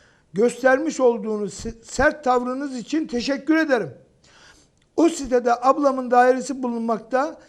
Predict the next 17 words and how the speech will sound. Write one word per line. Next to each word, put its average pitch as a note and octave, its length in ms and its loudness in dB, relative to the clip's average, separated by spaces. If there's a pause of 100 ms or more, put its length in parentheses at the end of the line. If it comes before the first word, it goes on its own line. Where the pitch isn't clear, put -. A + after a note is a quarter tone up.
(160)
Ben B3+ 340 0
de C4+ 40 2
haşamayla B3+ 800 0
gerilmemesini B3 1120 -4
önceden C4 580 -4
çok D#4 240 -4
kızmıştım. A3 520 -8 (400)
Fakat C#4 480 0
kimse D4 560 -2 (680)
bunu C4+ 520 -4 (440)
sizin C4+ 420 -4
gibi A#3+ 180 -6
sert D4+ 320 -2
tavırlar C4 420 0
koymamıştı. A#3+ 760 0
Grupta C#4 460 4
varım. B3+ 300 6